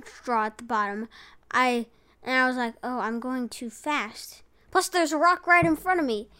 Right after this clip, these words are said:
And I, I, I turned on the brakes,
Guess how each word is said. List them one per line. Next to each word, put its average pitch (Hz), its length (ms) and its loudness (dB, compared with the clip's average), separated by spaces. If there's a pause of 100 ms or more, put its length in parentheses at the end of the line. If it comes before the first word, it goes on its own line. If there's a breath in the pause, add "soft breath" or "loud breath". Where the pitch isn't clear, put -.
(300 soft breath)
And - 260 -6
I, 254 300 2 (600)
I, 247 320 2 (840 soft breath)
I 277 100 4
turned 415 260 4
on 415 160 6
the 381 60 2
brakes, 262 580 2